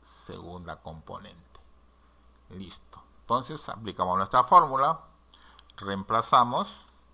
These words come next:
¿no? Y resulta que X es seis y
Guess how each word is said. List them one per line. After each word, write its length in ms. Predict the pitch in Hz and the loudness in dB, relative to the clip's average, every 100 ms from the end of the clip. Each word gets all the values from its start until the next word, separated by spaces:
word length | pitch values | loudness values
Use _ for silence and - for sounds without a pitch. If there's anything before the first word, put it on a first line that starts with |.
| _ | _
¿no? 320 | - 139 196 - - - - | 0 0 -2 -14 -20 -20 -16
Y 100 | 151 | -10
resulta 600 | 135 120 131 123 123 117 | -8 -6 -6 -4 -4 -4
que 300 | - 117 127 | -6 -10 -8
X 580 | 127 - 135 147 - - - - | -12 -10 -12 -12 -16 -20 -20 -18
es 120 | 90 | -14
seis 560 | - 139 131 - - _ _ _ _ _ | -8 -6 -8 -14 -20 _ _ _ _ _
y 100 | - | -16